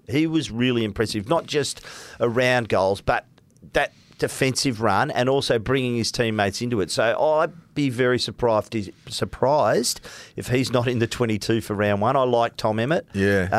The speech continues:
Speaker 1: Um, there's, there, there, there is a
Speaker 2: Jordan Clark is, is in for a big season. I think
Speaker 1: Yeah.
Speaker 2: Jordan Clark's important.
Speaker 1: Bit of a general back
Speaker 2: Pace.
Speaker 1: there. Very,
Speaker 2: Yeah, he's,
Speaker 1: very noisy.
Speaker 2: he's running the show back there. But their forward line, so Amos, absolute star.
Speaker 1: Jackson
Speaker 2: Like Carey-esque.
Speaker 1: looks
Speaker 2: I'll say
Speaker 1: Yeah.
Speaker 2: Carey-esque.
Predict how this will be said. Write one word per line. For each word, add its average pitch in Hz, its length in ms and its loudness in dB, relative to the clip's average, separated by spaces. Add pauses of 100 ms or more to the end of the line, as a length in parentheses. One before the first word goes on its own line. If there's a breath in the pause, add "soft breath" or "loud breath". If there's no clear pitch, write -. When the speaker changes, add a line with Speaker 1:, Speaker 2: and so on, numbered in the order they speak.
(120)
Speaker 1:
Um, 123 100 0
there's, 151 240 0
there, 196 160 0
there, 202 200 0
there 202 240 0
is 254 140 2
a - 40 4
Speaker 2:
Jordan 190 320 2
Clark 147 480 0
is, 127 200 -4 (120)
is 127 380 0
in 127 180 0
for 113 160 0
a 104 40 2
big 104 260 0
season. 110 460 2
I 117 80 4
think 104 120 4
Speaker 1:
Yeah. 95 60 2
Speaker 2:
Jordan 123 280 2
Clark's 110 340 0
important. 104 460 0
Speaker 1:
Bit 110 60 0
of 107 40 -2
a - 20 -10
general 208 280 0
back 110 160 4
Speaker 2:
Pace. 113 140 0
Speaker 1:
there. 113 260 2 (140)
Very, - 240 2
Speaker 2:
Yeah, 113 60 4
he's, 127 140 -2
Speaker 1:
very 202 340 0
noisy. 180 340 2
Speaker 2:
he's 107 160 0
running 139 300 2
the 123 80 2
show 110 260 2
back 98 180 0
there. 110 160 2 (240 loud breath)
But 131 160 0
their 160 140 2
forward 156 420 2
line, 98 300 2 (260 loud breath)
so 117 200 0
Amos, 131 540 0
absolute 143 600 2
star. 85 440 0
Speaker 1:
Jackson 151 460 2
Speaker 2:
Like 196 40 4
Carey-esque. 156 520 2
Speaker 1:
looks 143 60 4
Speaker 2:
I'll 151 100 2
say 147 200 2
Speaker 1:
Yeah. - 40 2
Speaker 2:
Carey-esque. 117 720 2